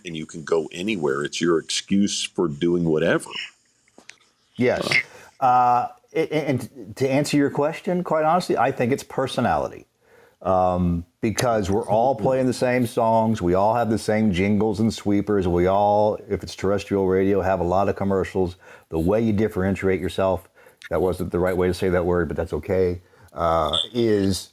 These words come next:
Speaker 2: through talent. Because if, i-, i-, if all the restaurants have the same food and it tastes exactly the same, you're gonna go to the one with the best atmosphere.
Speaker 1: That's right.
Speaker 2: Um,
Speaker 1: That's right.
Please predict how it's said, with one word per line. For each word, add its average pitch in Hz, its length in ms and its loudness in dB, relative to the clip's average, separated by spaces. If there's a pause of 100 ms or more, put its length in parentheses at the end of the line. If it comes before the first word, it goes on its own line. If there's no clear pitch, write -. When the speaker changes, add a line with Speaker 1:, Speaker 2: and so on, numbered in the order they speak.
(120)
Speaker 2:
through 101 360 0
talent. 82 640 -8 (220)
Because 98 640 -2 (120)
if, 107 280 -4 (500)
i-, - 40 -6
i-, 170 440 2
if 165 120 0
all 208 120 0
the 180 80 0
restaurants 139 540 0
have 123 180 0
the 110 80 0
same 131 320 0
food 92 400 0
and 92 100 2
it 92 80 0
tastes 127 260 -2
exactly 104 440 0
the 90 80 2
same, 101 320 0
you're 123 80 2
gonna 131 160 0
go 113 80 4
to 107 80 2
the 101 60 2
one 101 200 0
with 90 80 0
the 76 80 -6
best 92 220 0
atmosphere. 80 500 -6 (1040)
Speaker 1:
That's 117 240 -2
right. 82 340 -2 (240)
Speaker 2:
Um, 107 380 2
Speaker 1:
That's 92 200 -4
right. - 280 -6